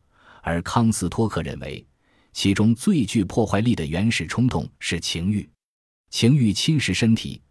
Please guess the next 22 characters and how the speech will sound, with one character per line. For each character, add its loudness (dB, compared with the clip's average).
腐 2
坏 2
想 -4
象 0
力， 0
败 2
坏 -6
思 -4
想， -8
麻 0
木 2
意 -4
志， -2
摧 2
毁 -8
记 0
忆， -4
使 -2
良 2
知 0
枯 -2
涸， -8